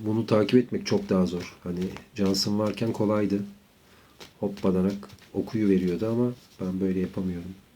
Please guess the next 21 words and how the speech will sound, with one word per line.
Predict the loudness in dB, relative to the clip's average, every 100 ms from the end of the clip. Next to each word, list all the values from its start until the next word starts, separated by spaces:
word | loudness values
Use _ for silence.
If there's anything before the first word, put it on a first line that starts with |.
| _ _ _ _ _ _ _ _
Evet, | -2 -2 -2 -14
teşekkürler. | -10 -6 -6 -8 -12 -10 -10
İşte | -10 -8 -6
böyle. | -4 -2 0
Batın | 0 0
Özge | -2 -2 -2
iletişim | -2 -4 -6 -4 -6
var | -6
mı? | -8 -12 -16 -16
Bakalım | -14 -10 -10
hemen. | -10 -14 -18 -20 _ _ -20 -20 _ _ -20 _ _ -20 -20 _ -20 -20 _ -20 -20 -20 _ -2 -2 -4 -16 -12
Teşekkürler, | -12 -10 -12 -12 -8 -8 -6 -6 -6 -6 -10 -14
teşekkürler. | -12 -12 -12 -14 -8 -6 -6 -6 -6 -6 -6 -10 -12 -14 -14 -14 -16 -16 -18 -20 -20 -20 -20 _ -20 -20 -20 -20 -12 -4 -4 -4 _ _ _ _ -12
Batın | -12 -8 -6
Özge | -6 -6 -6
iletişim | -4 -4 -2 -2 -2 -2
var | 0
mı? | 0 0 2
Yok, | 2 4
onun | 2 4
hayatında | 2 2 2 -2 -4 -2 -2